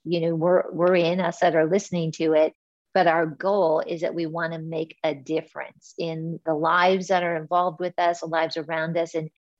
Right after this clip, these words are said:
influence in our culture and in our society. And here's the good news, is that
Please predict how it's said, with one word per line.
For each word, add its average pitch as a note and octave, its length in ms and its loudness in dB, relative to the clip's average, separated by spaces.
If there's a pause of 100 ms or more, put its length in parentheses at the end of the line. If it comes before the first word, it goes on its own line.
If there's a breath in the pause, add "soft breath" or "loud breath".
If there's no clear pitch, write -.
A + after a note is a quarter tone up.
influence F3+ 1000 -2
in E3+ 180 -2
our D#3+ 140 2
culture F3+ 480 0
and D#3+ 180 -2
in D#3+ 140 -4
our D#3+ 160 -2
society. - 1040 -2 (420)
And F#3 260 2
here's C4 260 2
the A3 120 2
good F#3+ 200 4
news, D3 460 -6 (520)
is F3+ 280 2
that E3+ 380 0